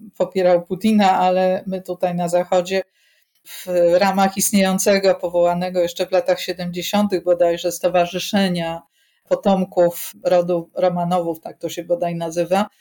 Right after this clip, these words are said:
cały czas funkcjonują i być może rozważają taką możliwość, żeby nastąpiła restauracja monarchii w Rosji. To są absolutnie akademickie, jak myślę, rozważania w tej chwili, bo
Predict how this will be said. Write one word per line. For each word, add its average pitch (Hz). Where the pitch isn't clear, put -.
cały 190
czas 185
funkcjonują 190
i 196
być 254
może 170
rozważają 233
taką 180
możliwość, 175
żeby 185
nastąpiła 190
restauracja 185
monarchii 175
w 190
Rosji. 165
To 190
są 196
absolutnie 196
akademickie, 196
jak 175
myślę, 175
rozważania 180
w -
tej 170
chwili, 175
bo 175